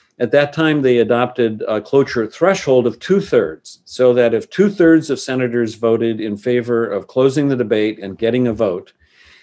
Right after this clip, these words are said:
they could do so. Uh, and that started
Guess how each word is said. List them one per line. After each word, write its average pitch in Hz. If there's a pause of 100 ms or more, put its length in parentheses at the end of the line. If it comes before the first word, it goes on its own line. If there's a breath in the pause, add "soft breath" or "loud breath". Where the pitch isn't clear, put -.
(180 soft breath)
they 117
could 113
do 104
so. 80 (760 soft breath)
Uh, 120 (100)
and 123
that 214
started 165